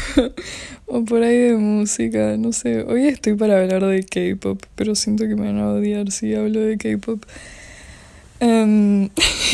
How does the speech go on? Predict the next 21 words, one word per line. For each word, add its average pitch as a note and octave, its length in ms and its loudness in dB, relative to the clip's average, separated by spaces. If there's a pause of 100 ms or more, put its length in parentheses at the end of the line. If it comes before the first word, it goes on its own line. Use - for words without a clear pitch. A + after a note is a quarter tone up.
(120)
<laughs> - 560 -4
porque G#3 320 2
Blackpink G3+ 480 2
sacó F#3+ 680 0 (260)
un G3 160 2
nuevo F#3+ 300 2
tema F#3+ 360 -2
con F#3+ 600 -2
Selena G3+ 400 -4
Gómez. G3 460 -6 (1160)
Y G#3 100 -2
bueno, G3 360 -2 (340)
está G3+ 200 -4
buenísimo, G3 640 0
vayan G3+ 260 -2
a G3+ 40 0
escucharlo G3 580 -4
si G#3+ 140 -4
no G#3+ 80 -4
lo G#3+ 60 -2
escucharon. G#3+ 680 -4